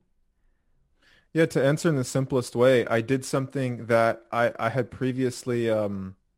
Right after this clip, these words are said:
like, shunned and looked down upon. I went and back tested.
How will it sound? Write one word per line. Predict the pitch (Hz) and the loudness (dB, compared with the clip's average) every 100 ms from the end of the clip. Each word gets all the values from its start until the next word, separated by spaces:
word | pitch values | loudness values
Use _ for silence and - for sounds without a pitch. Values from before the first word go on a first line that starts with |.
| _ _ _ _ | _ _ _ _
like, | 113 104 - | -4 -4 -6
shunned | - - 113 120 110 | -10 0 2 2 -2
and | 101 | -2
looked | 107 113 | -2 -4
down | - 104 123 | -2 0 0
upon. | 107 101 104 190 - _ _ 120 | -4 -4 -6 -10 -16 _ _ -2
I | |
went | 120 139 | 0 0
and | 143 | -2
back | 135 156 | -2 -2
tested. | - 107 - - | -6 -8 -10 -14